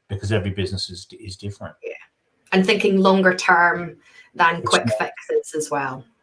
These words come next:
Speaker 2: Yeah.
Speaker 1: If you're looking for a quick fix, you've got a very short-term business. Um,
Speaker 2: Yeah.
Speaker 1: recruitment's a very long-term business.
Speaker 2: Yeah,
Speaker 1: Um, and the
Speaker 2: definitely.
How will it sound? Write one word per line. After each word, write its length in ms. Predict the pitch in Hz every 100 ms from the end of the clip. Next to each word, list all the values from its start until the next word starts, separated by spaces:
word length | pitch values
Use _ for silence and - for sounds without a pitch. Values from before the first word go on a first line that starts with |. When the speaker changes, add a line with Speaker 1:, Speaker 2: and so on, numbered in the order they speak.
| _
Speaker 2:
Yeah. 240 | - - 65 - _ _
Speaker 1:
If 160 | 110 104
you're 140 | 151
looking 200 | 175 175 165
for 140 | 151
a 60 | 147
quick 300 | - 139 -
fix, 340 | - 117 -
you've 140 | 107 101
got 140 | 107
a 40 | 101
very 260 | 113 110 107
short-term 580 | - 107 101 - 98
business. 600 | 98 101 135 147 - - -
Um, 420 | 110 107 104 104
Speaker 2:
Yeah. 60 | 104
Speaker 1:
recruitment's 500 | 117 - 135 123 113
a 140 | 110
very 480 | 101 117 113 117 120 123
long-term 880 | 107 104 101 101 101 - 104 95 90
business. 520 | 92 - 85 - - _ _ - _
Speaker 2:
Yeah, 180 | 101 104
Speaker 1:
Um, 100 | 101
and 260 | 104 104 101
the 100 |
Speaker 2:
definitely. 80 | 104